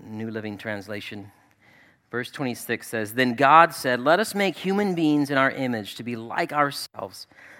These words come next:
They will reign over the fish in the sea, the birds in the sky, the livestock, all the wild animals on the earth, and the small animals that scurry a-, along the ground.'" So God created human beings in his own image.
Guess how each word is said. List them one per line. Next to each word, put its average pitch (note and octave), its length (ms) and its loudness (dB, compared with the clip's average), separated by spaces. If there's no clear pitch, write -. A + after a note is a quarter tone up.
They D3+ 140 0
will C#3+ 160 0
reign D#3+ 380 2
over D3+ 160 0
the B2 100 -4
fish E3+ 300 -2
in D3 80 0
the C3+ 80 -2
sea, D3+ 400 -2
the C#3 120 -4
birds C3 400 -4
in C#3+ 80 0
the B2+ 60 -4
sky, B2 540 -2
the A#2+ 100 -8
livestock, A#2+ 840 -4
all F3+ 240 2
the E3 100 -4
wild C3 380 -2
animals A#2+ 400 -8
on A2+ 120 -6
the A2 140 -8
earth, A2 280 -4
and C3 120 -2
the A#2 60 -4
small C#3 400 2
animals B2 440 -2
that B2 120 -6
scurry B2 540 -6
a-, A2 320 -6
along A2 320 -8
the G2+ 60 -14
ground.'" G2+ 440 -12
So - 180 -4
God D#3+ 300 8
created D3 340 0
human F#3 340 2
beings C3 380 0
in C3 160 -2
his D#3 240 2
own D#3 260 2
image. C3 600 -6